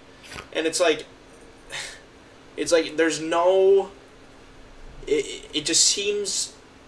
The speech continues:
very just, like, bang, bang, bang, decision, decision, decision.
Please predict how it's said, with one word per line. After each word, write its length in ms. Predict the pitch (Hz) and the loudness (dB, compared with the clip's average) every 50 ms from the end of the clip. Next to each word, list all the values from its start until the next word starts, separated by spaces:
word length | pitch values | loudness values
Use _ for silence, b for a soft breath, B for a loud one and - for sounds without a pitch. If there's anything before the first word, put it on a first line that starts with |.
| - - - - - | -20 -20 -20 -20 -12
very 880 | - 120 135 147 147 147 147 147 147 143 143 143 143 139 143 139 - - - - | -6 2 4 6 6 8 8 6 6 4 4 0 0 0 -2 -4 -4 -6 -8 -8
just, 400 | - 113 113 - - - - - - - - - - - - - - - - - - | -8 -8 -6 -4 -4 -4 -6 -8 -16 -20 -20 -20 -20 -20 -20 -20 -20 -20 -20 -18 -16
like, 260 | 110 107 - - - | -16 -16 -16 -8 -4
bang, 240 | 131 127 127 127 120 | -4 -4 -4 -4 -4
bang, 280 | 123 117 117 120 113 | -4 -4 -4 -4 -6
bang, 400 | 110 110 110 110 110 110 110 110 107 107 | -8 -8 -8 -6 -8 -8 -10 -12 -14 -16
decision, 360 | - 113 - - 123 117 - 117 | -12 -8 -8 -8 -8 -8 -10 -10
decision, 400 | 120 - - 120 113 110 107 110 107 | -10 -8 -8 -8 -10 -12 -14 -16 -16
decision. 540 | 110 - - 113 110 107 110 110 110 110 | -14 -12 -10 -10 -10 -10 -10 -12 -12 -12